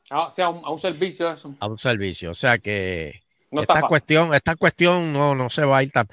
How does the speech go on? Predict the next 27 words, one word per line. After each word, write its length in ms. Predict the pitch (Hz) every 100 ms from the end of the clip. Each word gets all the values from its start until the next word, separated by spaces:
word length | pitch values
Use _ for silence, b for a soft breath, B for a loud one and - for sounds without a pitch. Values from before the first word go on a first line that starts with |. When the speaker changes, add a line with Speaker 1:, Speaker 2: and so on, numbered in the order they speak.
| B
Speaker 1:
Bueno. 160 | - 156
Speaker 2:
Mira, 160 | 220
Florida 480 | 240 160 160 196 226
casi 360 | 180 214 214 233
totalmente 640 | 180 156 180 185 214 214 190
reabierta. 720 | 170 139 143 160 147 - - _ _ _ _ _ -
Speaker 1:
Ah, 80 | 175
Speaker 2:
Creo 80 | 196
Speaker 1:
sí. 40 | 233
Speaker 2:
que 80 | 196
Disney 300 | 233 233 208
va 100 | 185
a 40 |
abrir, 240 | 180 185 349
Disney 320 | 208 160 220 214
Speaker 1:
El 60 |
Speaker 2:
va 40 | 180
a 40 |
Speaker 1:
mier-, 60 | 226
Speaker 2:
abrir. 120 | 190 208 _
Speaker 1:
el, 120 | 190 185
el 40 |
miércoles 560 | 185 240 240 277 254 160
Disney 260 | 240 254
va 140 | 247 233
a 40 |
abrir. 440 | 185 208 185 143